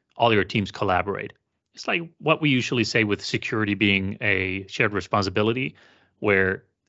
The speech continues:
not just the security team or not just the, the head of security can ensure everything is secure at your company or your chief security officer or your ciso.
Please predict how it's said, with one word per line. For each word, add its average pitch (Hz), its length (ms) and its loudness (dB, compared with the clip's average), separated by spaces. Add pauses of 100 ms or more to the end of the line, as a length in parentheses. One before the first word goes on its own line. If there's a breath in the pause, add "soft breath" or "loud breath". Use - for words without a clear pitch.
(180)
not 113 340 2
just 110 260 -4
the 110 80 -6
security 104 440 -8
team 104 380 -12
or 104 40 -8
not 110 260 2
just 104 300 0
the, 95 280 -2 (400 soft breath)
the - 80 -4
head 117 140 2
of 101 80 -2
security 101 520 -8
can 98 460 -4
ensure 98 600 -4 (340)
everything 104 380 0
is 92 100 -2
secure - 280 -8
at 90 100 -10
your 98 80 -8
company 107 400 -10
or 101 180 -8
your 101 240 -6
chief 101 240 -6
security - 380 -10
officer - 400 -8
or - 260 -12 (280 soft breath)
your - 100 -2
ciso. - 480 -2